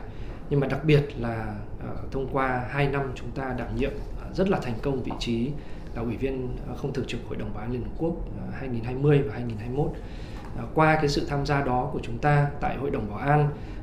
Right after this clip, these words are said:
cũng như là nhiều các cơ chế đa phương khác thì các quốc gia thành viên Liên Hợp Quốc, ờ, có thể, ờ, nhận thấy và thực sự đã ghi nhận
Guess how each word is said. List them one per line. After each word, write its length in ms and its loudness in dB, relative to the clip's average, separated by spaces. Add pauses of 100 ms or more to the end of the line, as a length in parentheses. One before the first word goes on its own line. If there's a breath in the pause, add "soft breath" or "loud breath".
cũng 160 6
như 140 12
là 140 8
nhiều 340 6
các 140 -4
cơ 100 2
chế 180 2
đa 120 0
phương 220 0
khác 200 2 (460 loud breath)
thì 240 4
các 200 2
quốc 100 4
gia 140 6
thành 200 0
viên 160 4
Liên 140 -2
Hợp 180 -6
Quốc, 240 2 (200)
ờ, 240 -6
có 180 -2
thể, 280 4 (520 loud breath)
ờ, 60 -6 (100)
nhận 200 4
thấy 200 2
và 120 4
thực 180 0
sự 220 4
đã 100 -4
ghi 180 4
nhận 220 6